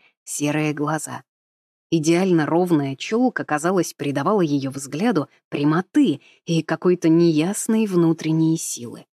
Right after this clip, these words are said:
Девушка была очень спокойна и выглядела почти не заинтересованной в происходящем.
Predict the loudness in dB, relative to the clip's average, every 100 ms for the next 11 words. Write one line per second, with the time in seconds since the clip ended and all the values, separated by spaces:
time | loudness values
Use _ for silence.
0 | _ _ _ _ -4 0 0 -2 -6 -4
1 | -2 0 -2 -4 -8 -8 -10 -12 -4 0
2 | 0 0 -6 _ -2 2 2 2 2 2
3 | 0 -4 -8 -2 4 4 4 4 2 2
4 | -2 -2 -4 -2 0 -2 -2 -4 -4 -4
5 | -4 -6 -4 -4 -6 -8 -12